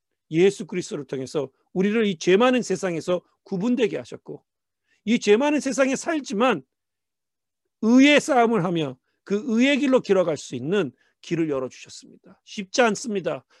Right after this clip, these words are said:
어렵습니다. 시련이 닥칩니다.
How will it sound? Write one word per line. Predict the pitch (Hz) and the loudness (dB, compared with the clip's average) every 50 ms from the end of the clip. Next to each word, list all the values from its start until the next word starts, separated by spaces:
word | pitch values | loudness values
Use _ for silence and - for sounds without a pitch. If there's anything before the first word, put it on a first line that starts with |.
| _ | _
어렵습니다. | - 170 180 202 247 269 214 - - 285 220 220 208 - 170 151 - _ _ _ _ | 2 4 6 6 6 4 4 0 -4 -6 -6 -6 -4 -4 -4 -6 -6 _ _ _ _
시련이 | - - - 277 277 311 320 311 302 | -8 -2 2 4 4 4 4 4 4
닥칩니다. | 240 214 - - - 262 240 202 156 160 143 135 | 2 0 -2 -2 -6 -8 -8 -8 -6 -6 -8 -8